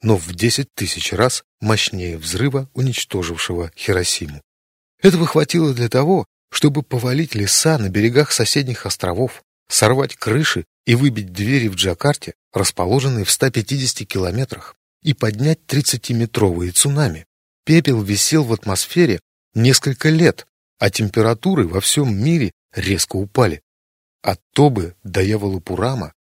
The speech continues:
две тысячи семьсот километров. Наверняка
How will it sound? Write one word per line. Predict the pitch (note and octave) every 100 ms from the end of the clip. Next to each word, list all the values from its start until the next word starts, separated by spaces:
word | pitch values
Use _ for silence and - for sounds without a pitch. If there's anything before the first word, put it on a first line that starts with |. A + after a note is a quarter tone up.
| -
две | E2 F2+ F#2+
тысячи | - C#3 C3 -
семьсот | - A2 G2+ F#2 F2
километров. | - G2+ A#2+ C#3+ - - - - _ _ _ _
Наверняка | A#2 C#3 D3+ D#3 E3+ - F3+ B2